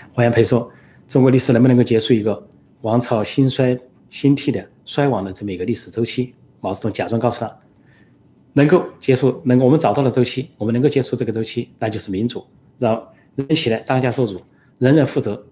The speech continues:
然后政府也不敢懈怠，这样就可以结束啊，这个兴衰更替，就中国可以长治、长盛不衰、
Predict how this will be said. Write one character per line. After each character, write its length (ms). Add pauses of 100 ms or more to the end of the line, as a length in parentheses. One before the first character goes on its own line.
(460)
然 140
后 280
政 160
府 120
也 100
不 100
敢 160
懈 200
怠， 180 (880)
这 120
样 120
就 80
可 140
以 80
结 180
束 240 (160)
啊， 240
这 100
个 100
兴 240
衰 220
更 200
替， 260 (320)
就 100
中 180
国 120
可 140
以 40
长 260
治、 200 (840)
长 200
盛 120
不 60
衰、 180